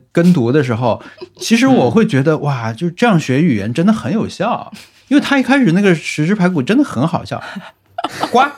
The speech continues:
Speaker 1: 排瓜。”对，就是很好笑，但他现在已经过这个阶段了，你知道吧？我还蛮喜欢听他是那个不标准那个“瓜”的，但是现在他已经很，可以正确念那个“鼓”了。当然，他因为一直在问文森特，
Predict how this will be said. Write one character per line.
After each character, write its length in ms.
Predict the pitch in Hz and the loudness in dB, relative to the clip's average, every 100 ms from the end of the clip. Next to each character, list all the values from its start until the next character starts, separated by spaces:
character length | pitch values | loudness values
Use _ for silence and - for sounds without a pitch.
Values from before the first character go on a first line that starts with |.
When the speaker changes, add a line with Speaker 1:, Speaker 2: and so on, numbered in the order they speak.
| _ _ | _ _
Speaker 1:
排 260 | - 127 110 - | -8 -6 -6 -2
瓜。” 180 | 269 294 - _ - 247 - 240 - 190 - | 0 0 -8 _ -8 -6 0 0 2 0 2
对， 160 | 160 | 0
就 180 | 156 269 | 2 0
是 100 | 262 | 2
很 240 | 233 160 233 | 0 2 2
好 200 | 262 139 | 2 2
笑， 180 | 151 | 0
但 160 | 143 240 | 0 4
他 80 | 240 233 | 4 4
现 20 | |
在 160 | 269 | 4
已 40 | 247 | 4
经 120 | 208 | 4
过 160 | 226 320 | 2 2
这 120 | 220 | 4
个 40 | |
阶 140 | 220 247 | 2 4
段 180 | 311 | 4
了， 60 | 226 | 2
你 80 | 147 | 2
知 60 | |
道 60 | 151 | 2
吧？ 120 | 147 | 2
我 60 | 147 | 2
还 160 | 214 | 0
蛮 180 | 285 233 | 2 2
喜 60 | 285 | 4
欢 100 | 175 | 4
听 160 | 170 190 | 2 2
他 140 | 202 | 2
是 140 | 214 185 | -2 -4
那 100 | 202 | -2
个 260 | 175 156 135 135 _ | 2 2 0 -8 _
不 120 | 170 | -4
标 240 | 160 160 | 0 2
准 120 | 165 123 | 2 0
那 60 | |
个 180 | 131 135 110 | 2 0 -2
“瓜” 300 | - 139 131 | 0 2 2
的， 100 | 120 135 | 2 0
但 180 | 156 | 2
是 180 | 156 151 - - | 2 -2 -4 -16
现 180 | - 185 | -2 2
在 0 | |
他 140 | 170 165 | 4 2
已 60 | |
经 120 | 143 | 2
很， 220 | 143 160 - | 0 -2 -6
可 140 | - | -2
以 140 | 156 110 - - | 0 0 -6 -10
正 180 | - 156 | -2 0
确 160 | 170 147 | 2 2
念 200 | 156 139 | 2 2
那 80 | 135 | 0
个 100 | 127 | -2
“鼓” 180 | 127 - | -4 -8
了。 80 | 110 | -2
当 140 | 143 | 0
然， 240 | 139 139 139 _ | 0 -2 -6 _
他 220 | - 139 | -10 -4
因 180 | 143 147 | -2 2
为 180 | 143 127 | 2 0
一 120 | 131 | -2
直 120 | 123 | -2
在 120 | 117 120 | 0 0
问 180 | 123 | 0
文 100 | 104 | -2
森 160 | 101 120 | -4 -4
特， 240 | 135 90 | -4 -6